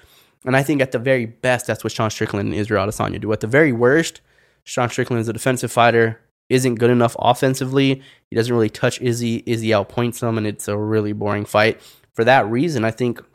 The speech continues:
people are leaning to Alex Pereira. And in this fight, minus one ten, minus one ten here on the U F C odds. I saw earlier that Alex was a little bit of a favorite over Sean. For whatever reason, I'm not seeing it anymore. I'm seeing even money, complete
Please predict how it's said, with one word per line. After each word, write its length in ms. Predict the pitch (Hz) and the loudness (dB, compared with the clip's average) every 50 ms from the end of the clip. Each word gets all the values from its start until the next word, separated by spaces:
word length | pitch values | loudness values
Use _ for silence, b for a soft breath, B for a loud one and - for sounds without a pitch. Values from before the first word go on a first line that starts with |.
| _ _ | _ _
people 280 | - 127 131 - 147 151 | -8 -8 -6 -2 0 2
are 80 | 143 | 2
leaning 240 | 135 135 156 185 196 | 2 2 2 0 0
to 100 | - 156 | 2 2
Alex 220 | 127 117 113 110 | 4 4 2 0
Pereira. 320 | - - 123 120 120 117 - | 0 2 2 2 4 2 0
And 380 | - 147 180 208 196 190 196 190 B B B B B B | 0 2 4 4 4 4 2 -2 B B B B B B
in 100 | 135 135 | -2 0
this 220 | 147 165 156 - | 2 0 0 0
fight, 400 | - - 147 143 131 98 - - | -2 0 2 2 2 0 -4 -8
minus 440 | - 110 127 147 165 160 151 151 - | -6 -2 0 2 2 2 0 -2 0
one 160 | 147 143 139 | 0 0 0
ten, 340 | 131 - - 147 143 139 131 | 0 0 -2 0 0 0 2
minus 340 | 127 131 143 151 139 - - | 2 2 2 0 -2 -2 -2
one 100 | 135 127 | -2 -2
ten 220 | - 143 131 127 | 0 -2 -2 -2
here 240 | 123 - 139 147 151 | -2 -2 0 0 0
on 80 | 139 135 | 0 0
the 60 | 123 | -2
U 220 | 123 131 143 139 | -2 -2 0 0
F 60 | 135 | -2
C 160 | 135 - 131 123 | -2 -2 -2 0
odds. 220 | 113 127 127 120 | 2 2 2 2
I 80 | 110 107 | -2 -2
saw 360 | - - - 190 220 - - - | -2 -2 0 0 0 0 0 -4
earlier 480 | - 113 131 147 156 160 175 190 196 190 B B B B B _ | -2 0 2 2 2 2 2 2 0 -2 B B B B B _
that 160 | 117 117 - | 0 0 2
Alex 360 | 87 110 120 135 135 135 - | 2 4 4 4 4 2 0
was 120 | 143 127 | -2 -2
a 40 | 127 | 0
little 140 | 120 123 123 | 0 0 2
bit 120 | 120 123 117 | 2 2 0
of 80 | 107 | 0
a 80 | 95 87 | -2 -6
favorite 520 | - - - 107 110 131 156 185 185 180 | -8 -8 -4 -2 -2 2 2 2 2 2
over 220 | 185 190 185 196 185 | 2 0 0 0 0
Sean. 400 | - - 208 202 208 202 208 202 b b b b b b b b b b b b - | 0 2 2 2 2 0 -2 -4 b b b b b b b b b b b b -20
For 200 | - - - 135 | -20 -4 -2 2
whatever 260 | 131 143 156 165 160 147 | 6 6 6 6 6 4
reason, 240 | 147 151 160 156 | 2 2 2 2
I'm 80 | 147 143 | 2 2
not 140 | 143 135 135 | 2 0 0
seeing 160 | - 147 139 | 0 0 0
it 80 | 139 135 | 0 2
anymore. 380 | 127 123 113 117 117 131 143 | 2 0 0 2 2 2 2
I'm 80 | 139 127 | 2 0
seeing 280 | - - 135 123 120 - | -2 -2 -2 -2 -2 -2
even 320 | - 131 139 143 139 131 | -2 -2 0 2 2 2
money, 300 | 117 113 117 120 127 139 | 2 2 2 2 2 0
complete 680 | 135 - - 104 - - - - 131 131 131 135 - | 0 -2 -6 -6 -6 -6 -2 0 2 2 2 0 -4